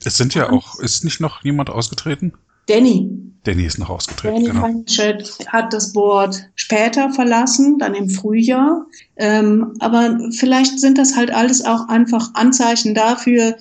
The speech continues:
Speaker 2: für diese Fragilität. Äh, wir haben uns sehr, sehr stark in Frage gestellt.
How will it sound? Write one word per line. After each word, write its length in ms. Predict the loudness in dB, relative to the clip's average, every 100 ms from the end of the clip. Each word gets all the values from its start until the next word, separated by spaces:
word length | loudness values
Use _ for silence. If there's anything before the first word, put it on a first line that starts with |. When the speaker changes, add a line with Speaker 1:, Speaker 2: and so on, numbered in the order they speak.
| -12 _
Speaker 2:
für 120 | 0
diese 240 | 2 2
Fragilität. 1040 | 0 -2 0 2 2 0 -6 -6 -10 -14 _ -20 _
Äh, 300 | 0 2 2
wir 160 | 2 2
haben 160 | 4
uns 160 | 6 4
sehr, 180 | 4 2
sehr 140 | 0
stark 260 | -2 -4 -4
in 80 | -6
Frage 400 | -2 0 0 0
gestellt. 800 | 0 -2 0 2 2 0 -2